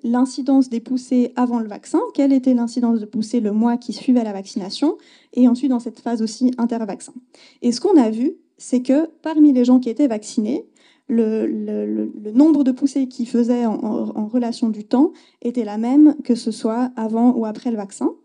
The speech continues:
Et donc là, ça nous a plus conforté, on va dire de manière un peu plus, euh, certaine, que visiblement, sur un échantillon de, de population comme ça, il n'y avait pas l'air d'avoir un, un déclencheur de poussée avec le vaccin.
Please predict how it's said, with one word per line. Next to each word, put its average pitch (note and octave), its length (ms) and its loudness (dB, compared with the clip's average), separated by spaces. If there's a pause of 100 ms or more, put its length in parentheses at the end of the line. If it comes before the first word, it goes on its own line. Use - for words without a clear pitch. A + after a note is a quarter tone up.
(280)
Et A#3 60 -6
donc G#3+ 160 -6
là, C4+ 140 0
ça B3+ 120 -2
nous A3 180 -2
a B3+ 200 0 (840)
plus - 180 4
conforté, B3 400 -2
on B3 60 -2
va G3+ 80 -6
dire G3+ 100 -14
de G3+ 40 -14
manière G#3 260 -8
un G3+ 80 -10
peu G#3 120 -10
plus, A#3 340 -10
euh, F#3+ 120 -10
certaine, B3+ 580 0
que - 140 -6
visiblement, A#3+ 720 2
sur A#3+ 300 -10
un A3 80 -14
échantillon A3 500 -10
de, - 300 -8
de G#3 80 0
population G3 580 -10
comme - 160 -12
ça, B3 220 -4 (280)
il - 40 -8
n'y A#3 60 -2
avait G3+ 160 -8
pas A3 120 -6
l'air A3+ 180 -6
d'avoir G#3+ 480 -6
un, G3 280 -12 (120)
un G3+ 120 -14
déclencheur A3 500 -10
de G3 80 -14
poussée G3+ 300 -18
avec G3+ 240 -14
le G3 60 -12
vaccin. - 260 -18